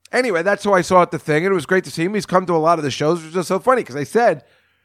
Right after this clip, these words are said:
and then Alina saw me. She goes, "Oh, my God, you said you were gonna run into somebody you know." And I'm like, "Yeah, yeah."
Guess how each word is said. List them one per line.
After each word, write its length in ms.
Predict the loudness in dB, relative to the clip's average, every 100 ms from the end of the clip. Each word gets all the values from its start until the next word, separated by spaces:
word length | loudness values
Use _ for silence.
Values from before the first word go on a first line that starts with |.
| _ -6
and 120 | -2
then 120 | 0
Alina 260 | 0 -2 0
saw 180 | 0
me. 80 | 0
She 100 | 0
goes, 180 | 0 0
"Oh, 100 | 2
my 140 | 2 4
God, 280 | 6 6 4
you 100 | -6
said 320 | 4 4 4
you 80 | -2
were 120 | 0
gonna 200 | 0 0
run 200 | 0 0
into 140 | -2
somebody 360 | -2 -2 -2 -4
you 120 | -2
know." 160 | 0 0
And 100 | 0
I'm 100 | -2
like, 160 | 0
"Yeah, 260 | 0 0 -2 _ _ _ _
yeah." 240 | -6 -6